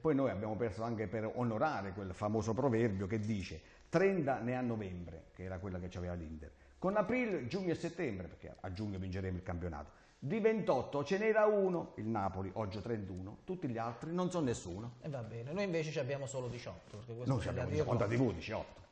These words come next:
Speaker 2: Va
Speaker 1: E a
Speaker 2: bene.
Speaker 1: diciotto
Speaker 2: Allora,
Speaker 1: rimane zona salvezza.
Speaker 2: eh, vorrei rassicurare, eh, Valerio Di Fonso, non ci siamo scordati di te, Valerio, perché ci sta seguendo da Chieti e come al solito si è collegato via WhatsApp per indicarci le sue scommesse. Allora,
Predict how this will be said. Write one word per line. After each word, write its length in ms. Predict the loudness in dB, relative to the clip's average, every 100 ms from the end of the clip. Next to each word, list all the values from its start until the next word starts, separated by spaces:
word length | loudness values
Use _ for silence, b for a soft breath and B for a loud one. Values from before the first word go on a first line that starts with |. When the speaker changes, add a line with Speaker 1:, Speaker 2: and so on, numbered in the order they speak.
| 2
Speaker 2:
Va 140 | 6
Speaker 1:
E 40 | 6
a 40 |
Speaker 2:
bene. 100 | 6
Speaker 1:
diciotto 340 | 6 8 8 10
Speaker 2:
Allora, 320 | 8 10 10
Speaker 1:
rimane 220 | 8 6
zona 160 | 2 2
salvezza. 360 | 2 4 6 4
Speaker 2:
eh, 20 |
vorrei 280 | 6 6 6
rassicurare, 720 | 6 2 2 4 4 2 0 -6
eh, 60 |
Valerio 300 | -4 0 0
Di 120 | 0 -4
Fonso, 340 | -6 -6 -6
non 260 | -4 -4 -2
ci 140 | -2
siamo 380 | 2 4 4 2
scordati 460 | -2 -2 -4 -2 -2
di 100 | -2
te, 160 | -4
Valerio, 580 | -4 -4 -4 -6 -4 -4
perché 360 | -4 -4 -2 -4
ci 120 | -4
sta 240 | -6 -4 -4
seguendo 420 | -6 -6 -4 -2
da 180 | -2 -2
Chieti 560 | -2 -4 -2 -2 -4 B B B
e 160 | -8 -4
come 220 | -2 0
al 80 | 0
solito 280 | -2 -2 -2
si 120 | -4
è 80 | -6
collegato 680 | -6 -6 -4 -4 -6 -6 -6
via 260 | -6 -6
WhatsApp 720 | -4 -6 -6 -6 -6 -6 -4 -4
per 380 | -2 -4 -6 -6
indicarci 560 | -8 -6 -6 -6 -6 -10
le 120 | -10
sue 240 | -8 -10
scommesse. 500 | -8 -10 -10 -12 -8
Allora, 160 | -8